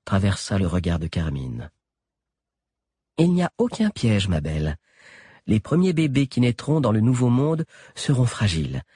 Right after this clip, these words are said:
fragiles et précieux. Personne n'aura d'expérience pour s'occuper d'eux.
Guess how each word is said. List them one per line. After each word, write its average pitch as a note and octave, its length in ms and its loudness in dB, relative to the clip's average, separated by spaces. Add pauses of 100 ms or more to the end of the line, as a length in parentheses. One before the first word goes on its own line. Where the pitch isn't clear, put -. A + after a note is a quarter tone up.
(400)
fragiles C#3 760 0 (400)
et G2 160 0
précieux. - 640 -8 (760)
Personne C#3+ 500 0
n'aura B2 220 2
d'expérience A#2+ 680 0
pour - 180 -6
s'occuper G#2+ 440 -4
d'eux. G#2 240 0